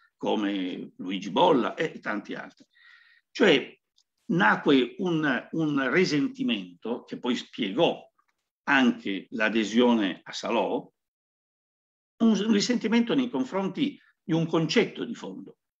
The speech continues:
"Le guerre si possono perdere, ma non così." Questa fu una frase che disse il principe borghese quando, ben prima che Mussolini fosse liberato, aveva già messo in piedi la decima massa alla Spezia.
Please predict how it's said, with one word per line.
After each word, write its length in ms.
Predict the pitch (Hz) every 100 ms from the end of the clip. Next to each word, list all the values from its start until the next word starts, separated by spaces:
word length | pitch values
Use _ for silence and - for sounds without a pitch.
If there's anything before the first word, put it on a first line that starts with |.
| _ -
"Le 80 | 131
guerre 280 | 196 165 123
si 140 | -
possono 420 | 147 135 196 143
perdere, 400 | 98 101 113 135
ma 120 | 120
non 240 | 120 120 110
così." 400 | - 117 95 -
Questa 260 | 117 98 98
fu 100 | -
una 120 | 113
frase 320 | 113 117 107
che 120 | 90
disse 420 | 98 107 - 104 _ _ - _
il 120 | - -
principe 380 | 135 117 110 107
borghese 640 | 151 139 110 98 110 -
quando, 580 | - 120 113 110 95 - _
ben 380 | 107 139 143 123
prima 520 | 165 160 117 95 - _ _ _
che 140 | 113
Mussolini 540 | 120 117 135 131 113 104
fosse 280 | 113 -
liberato, 520 | 127 160 120 82 90 101
aveva 180 | 101
già 120 | 98 113
messo 280 | 117 -
in 100 | 131
piedi 280 | - 92 90
la 120 | 87
decima 360 | 92 90 95 113
massa 380 | 95 82 - - _ _ _ _
alla 200 | 117 98
Spezia. 480 | - 92 82 -